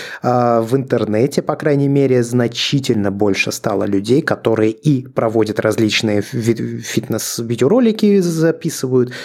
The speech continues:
фитнес-блоги ведут, пишут об этом статьи, и, э, у эт-, у этих людей аудитория очень сильно возросла. Сейчас ка-, и каналов много, и у каждого канала много подписчиков.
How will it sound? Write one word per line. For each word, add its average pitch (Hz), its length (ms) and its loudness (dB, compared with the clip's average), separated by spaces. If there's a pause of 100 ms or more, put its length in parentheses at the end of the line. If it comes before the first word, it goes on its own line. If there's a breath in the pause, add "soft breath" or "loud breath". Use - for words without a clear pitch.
фитнес-блоги 143 760 0
ведут, 143 400 0
пишут 135 280 0
об 110 120 0
этом 110 180 -2
статьи, 127 460 2
и, 139 340 0
э, - 20 -8 (400 loud breath)
у 135 420 2
эт-, 135 340 -2
у 135 140 2
этих 123 280 0
людей 131 420 2
аудитория 123 540 0
очень 107 180 -2
сильно 107 260 -2
возросла. 107 580 0
Сейчас 117 360 0
ка-, 123 220 -6
и - 60 0
каналов 165 600 0
много, 135 340 0
и - 120 -6
у 143 80 4
каждого 120 480 -2
канала 135 420 2
много 135 340 4
подписчиков. - 760 -4